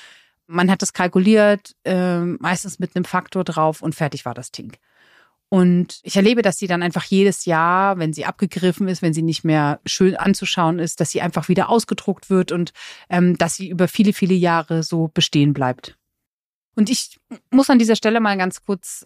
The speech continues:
äh, sagen, dass das unternehmerisch wirklich, ja, liegen gelassenes Geld ist, ne? Also da liegt Geld auf der Straße, was nicht aufgehoben wird.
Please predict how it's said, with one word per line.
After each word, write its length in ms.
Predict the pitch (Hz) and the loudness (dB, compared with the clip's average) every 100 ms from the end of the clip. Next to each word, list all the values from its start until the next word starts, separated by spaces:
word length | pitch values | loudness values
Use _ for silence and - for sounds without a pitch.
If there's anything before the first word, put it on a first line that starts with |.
| - | -4
äh, 160 | 170 | -2
sagen, 480 | 165 170 170 196 190 | 0 0 0 0 -2
dass 320 | 180 170 - | -2 -4 -8
das 460 | - 185 - - - _ | -4 -4 -4 -16 -20 _
unternehmerisch 720 | 208 175 185 233 202 180 - | -2 2 4 4 2 0 0
wirklich, 640 | 196 - 185 175 - - - - | -2 0 -2 -2 -6 -16 -8 -2
ja, 180 | 135 - _ _ _ _ _ _ _ _ _ _ - | -2 -4 _ _ _ _ _ _ _ _ _ _ 0
liegen 160 | 190 180 | 2 4
gelassenes 460 | 170 175 - 214 | 2 0 0 -2
Geld 260 | 233 247 - | 2 0 0
ist, 260 | 139 - | -6 -6
ne? 280 | 160 196 208 | -2 -2 -2
Also 200 | 170 165 | -2 -2
da 100 | 170 | 0
liegt 160 | 175 - | 0 0
Geld 200 | 196 214 | 0 0
auf 60 | |
der 100 | 196 | -2
Straße, 360 | 175 - 165 185 | -6 -4 -4 -2
was 140 | 190 | -2
nicht 140 | 185 - | -2 -2
aufgehoben 480 | 185 - 147 151 139 | -2 -2 -6 -4 -4
wird. 200 | 143 | -6